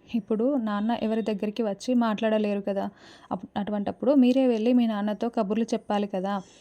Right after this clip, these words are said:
ప్రేమగా మాట్లాడాలి కదా" అని బాగి చెప్తూ ఉంటే, "మాకు కూడా అలా మాట్లాడాలి,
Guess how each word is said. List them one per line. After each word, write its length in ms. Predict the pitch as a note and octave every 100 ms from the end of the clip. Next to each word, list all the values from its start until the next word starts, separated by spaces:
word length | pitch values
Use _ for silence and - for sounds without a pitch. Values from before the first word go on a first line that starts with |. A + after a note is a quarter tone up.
| -
ప్రేమగా 420 | - A#3 A#3+ C4+ C#4
మాట్లాడాలి 560 | A#3 G#3+ A3+ A3 A3 G#3+
కదా" 260 | A3 G#3 G3+
అని 200 | G#3+ A3 B3+
బాగి 320 | G#3+ G3 G3+
చెప్తూ 340 | A3 G#3 _ A3
ఉంటే, 260 | G3+ G3 D4+ G#3+ _ - - - -
"మాకు 240 | G#3+ G#3
కూడా 240 | - A#3 A#3 -
అలా 180 | A3 A3+
మాట్లాడాలి, 680 | G#3 G3+ A3+ A3+ A3 G#3+